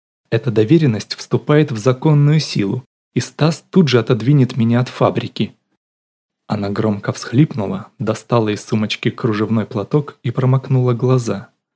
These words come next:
"Примите мои соболезнования", с отработанным сочувствием в голосе проговорила фальшивая Лола.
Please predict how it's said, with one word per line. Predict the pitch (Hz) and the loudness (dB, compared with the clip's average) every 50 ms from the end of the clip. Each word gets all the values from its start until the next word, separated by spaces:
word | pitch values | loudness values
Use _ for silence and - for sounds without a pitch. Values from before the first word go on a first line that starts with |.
| _ _ _ _ _ _ _ _ _ _ _ _ _ _ - | _ _ _ _ _ _ _ _ _ _ _ _ _ _ -10
"Примите | - 127 110 104 113 151 165 - - 117 | -8 -6 -4 2 4 4 4 4 2 0
мои | 110 107 110 101 | 0 0 0 -2
соболезнования", | - - 117 104 107 101 101 104 95 90 107 95 95 98 98 95 95 - - _ _ _ _ _ _ _ _ _ _ _ _ _ _ _ _ _ _ _ - | -2 -4 -2 0 2 2 2 0 -2 -4 -6 -8 -6 -6 -4 -4 -6 -8 -10 _ _ _ _ _ _ _ _ _ _ _ _ _ _ _ _ _ _ _ -14
с | - - | -8 -8
отработанным | 127 - - 113 104 101 113 113 - 113 104 104 101 | -6 -4 -2 -2 0 0 0 0 0 -2 -4 -4 -4
сочувствием | 98 - - 101 - - 123 113 - - - 110 101 101 | -6 -6 -8 -6 -6 -6 -6 -6 -6 -6 -6 -6 -6 -6
в | - 107 | -6 0
голосе | 98 127 139 151 147 - - 139 | 2 2 4 4 2 -2 -4 -6
проговорила | 131 - 127 123 117 110 110 107 104 101 107 110 113 113 | -4 -2 -2 -2 0 0 0 0 0 -2 -2 -2 -4 -6
фальшивая | - - 113 104 - - - 113 104 98 101 104 110 110 | -4 -6 -6 -4 -4 -4 -4 -4 -2 -2 -2 0 0 2
Лола. | 113 110 98 95 98 107 | 2 0 0 -2 -4 -8